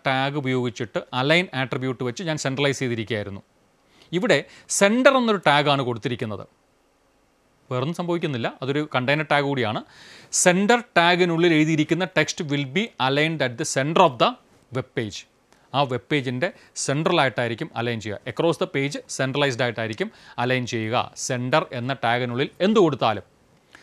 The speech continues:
സെൻഡർ എന്ന ടാഗിനുള്ളിൽ ടെക്സ്റ്റ് കൊടുത്താലും ഇമേജ് കൊടുത്താലും അതെല്ലാം ആ പേജിൻ്റെ സെൻട്രലൈസ്ഡ് ആയിട്ടായിരിക്കും അലൈൻ ചെയ്യുക. പിന്നെ നോക്കിക്കോളൂ, wash your hands using, ആ സോപ്പ്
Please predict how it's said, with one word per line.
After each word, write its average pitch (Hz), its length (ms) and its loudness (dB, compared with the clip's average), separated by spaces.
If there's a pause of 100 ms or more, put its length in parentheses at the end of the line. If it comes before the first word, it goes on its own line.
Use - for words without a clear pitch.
(240)
സെൻഡർ 156 360 4 (140)
എന്ന 151 140 0 (100)
ടാഗിനുള്ളിൽ 139 460 2
ടെക്സ്റ്റ് 127 280 -2
കൊടുത്താലും 135 380 -2
ഇമേജ് 156 280 0
കൊടുത്താലും 127 400 -2
അതെല്ലാം 127 280 0 (120)
ആ - 20 2 (140)
പേജിൻ്റെ 120 360 -2 (380)
സെൻട്രലൈസ്ഡ് 139 500 0
ആയിട്ടായിരിക്കും 107 520 -6
അലൈൻ 110 260 -4
ചെയ്യുക. 92 180 -12 (720)
പിന്നെ 214 180 4
നോക്കിക്കോളൂ, 220 300 4 (300)
wash 180 200 6
your 190 140 6
hands 175 180 4 (100)
using, 165 200 -2 (360)
ആ 180 40 4 (240)
സോപ്പ് 254 360 6